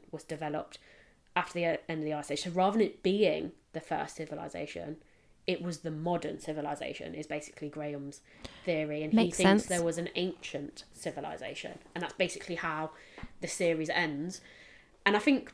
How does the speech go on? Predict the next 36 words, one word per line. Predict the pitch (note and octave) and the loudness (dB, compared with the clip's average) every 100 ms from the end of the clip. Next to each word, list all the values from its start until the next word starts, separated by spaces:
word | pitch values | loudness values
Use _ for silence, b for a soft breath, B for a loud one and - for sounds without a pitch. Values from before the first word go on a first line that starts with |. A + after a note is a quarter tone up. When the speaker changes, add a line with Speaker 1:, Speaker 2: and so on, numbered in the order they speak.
| _ | _
Speaker 1:
based | A#3+ C4 - A3+ | 4 4 2 2
on | A3 | 4
everything | A3 G#3+ G3 G3 F#3+ F#3 | 4 2 -2 0 0 -2
that | F#3 | -2
he | G3 | -4
sort | - - | -2 -4
of | E3 | 0
looked | F#3+ - - - - | 2 2 -2 -14 -6
at | D#3+ - | -6 -4
and | E3 | -2
the | D#3+ | 2
dating, | G3 G3 - E3 D3+ b b b b | 4 4 0 -6 -8 b b b b
yes, | F#3+ B3 B3 | 0 0 0
there's | B3 A#3 | -2 2
nothing | A3+ A3+ G#3+ F#3+ G3 - - | 2 2 2 2 2 -2 -8
scientific | - G3 F3+ F3 - - F3+ - | -8 -6 -4 -6 -8 -14 -14 -10
or | D#3+ | -10
factually, | - - - - - - D#3+ D#3+ | -12 -10 -8 -8 -10 -8 -6 -4
like, | D#3 - | -6 -8
you | D#3+ | -10
can't | G3 F3 - | -4 -2 -4
completely | - - F3 D3+ | -8 -6 -6 -6
prove | - G3 D3 | -2 -2 0
it, | D#3+ - b b b b b | -6 -8 b b b b b
but | F#3 | 4
they | G#3 | 4
also | C4 D#4 | 4 2
can't, | C4 - _ _ _ - | -2 -4 _ _ _ -6
like, | F#3+ | -2
no | F#3+ A3+ | 2 4
one's | A3 | 2
disproved | G3+ G#3 F3+ D#3+ | 4 6 6 6
Speaker 2:
Disprove | E3 | 4
Speaker 1:
it. | D#3 - | 2 2
Speaker 2:
it, | |
yeah. | E3+ D#3 | 4 4